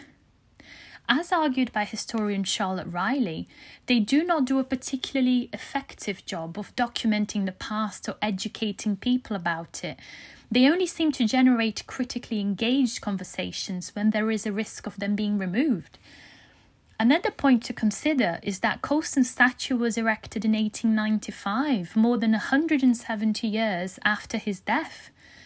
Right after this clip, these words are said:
Many of these statues were built in the late Victorian period or in the dying days of empire in the middle of the twentieth century.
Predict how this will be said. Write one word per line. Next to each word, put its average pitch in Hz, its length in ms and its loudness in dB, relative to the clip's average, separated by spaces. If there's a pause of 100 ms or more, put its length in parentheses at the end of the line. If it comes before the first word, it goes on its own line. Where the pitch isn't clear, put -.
(600)
Many 311 400 6
of 262 140 4
these 208 200 -2
statues 185 640 -4
were 196 100 -2
built 185 440 -6
in 202 80 0
the 190 80 0
late 196 380 -2
Victorian 262 580 2
period 180 460 -4
or 202 160 -2
in 202 80 0
the 196 100 -2
dying 208 400 0
days 202 300 -2
of 190 120 -6
empire 202 600 0
in 190 100 0
the 196 60 0
middle 196 240 -2
of 175 80 -8
the 185 60 -8
twentieth 190 460 -6
century. 180 640 -2